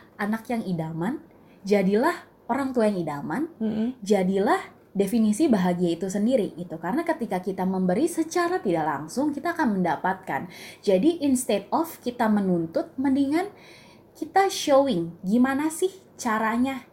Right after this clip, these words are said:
Speaker 1: gitu. Misalnya nih, aku pengen mamaku lebih perhatian sama aku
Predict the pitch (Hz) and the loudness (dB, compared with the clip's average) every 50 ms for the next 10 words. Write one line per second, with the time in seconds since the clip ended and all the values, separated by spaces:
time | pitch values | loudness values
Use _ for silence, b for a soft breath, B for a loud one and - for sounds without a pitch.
0 | _ _ - 165 139 - - 117 - - - - 196 220 220 - 277 247 247 247 | _ _ -16 -16 -16 -14 -16 -18 -18 -16 -10 -4 -2 -2 0 0 2 2 4 4
1 | 233 233 247 277 285 277 240 175 165 165 165 B B B B B B B B B | 4 4 4 4 4 2 2 2 0 -2 -6 B B B B B B B B B
2 | B - - 262 269 - 381 403 392 392 - 285 254 226 214 214 214 226 269 311 | B -4 -4 -4 -2 2 0 0 0 2 0 0 2 2 2 2 2 2 2 2
3 | 349 381 359 320 254 233 233 226 226 220 220 220 214 208 - - - 349 370 370 | 2 0 0 2 4 4 4 6 4 4 4 2 0 -4 -6 -2 2 4 4 6
4 | 330 233 180 180 220 226 - 185 175 170 175 - - 214 233 262 269 247 - 190 | 6 4 4 2 0 0 0 -2 -4 -4 -6 -4 -2 0 0 0 0 -2 -4 -4
5 | 180 175 170 - 131 180 202 - - - 175 170 | -2 -2 -4 -4 -4 -4 -6 -6 -6 -8 -8 -8